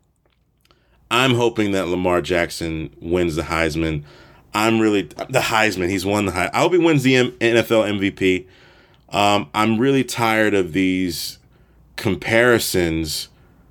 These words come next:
Um, I, I don't know. I, it's,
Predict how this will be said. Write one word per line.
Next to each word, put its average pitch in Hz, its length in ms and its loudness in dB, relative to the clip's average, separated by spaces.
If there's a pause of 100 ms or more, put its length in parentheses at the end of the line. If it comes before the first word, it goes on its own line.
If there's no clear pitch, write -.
(760)
Um, 85 720 0 (1300)
I, 117 220 0
I 117 120 2
don't 131 160 2
know. 127 240 2
I, 90 140 -2
it's, - 360 -2